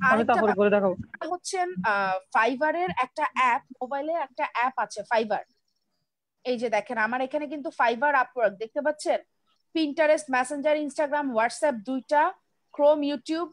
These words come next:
Speaker 1: Facebook দুইটা, তারপরে হচ্ছে LinkedIn, Fiverr Upwork।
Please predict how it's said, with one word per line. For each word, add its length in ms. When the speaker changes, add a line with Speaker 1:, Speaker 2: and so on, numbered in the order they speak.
Speaker 1:
Facebook 480
দুইটা, 480
তারপরে 460
হচ্ছে 340
LinkedIn, 540
Fiverr 380
Upwork। 420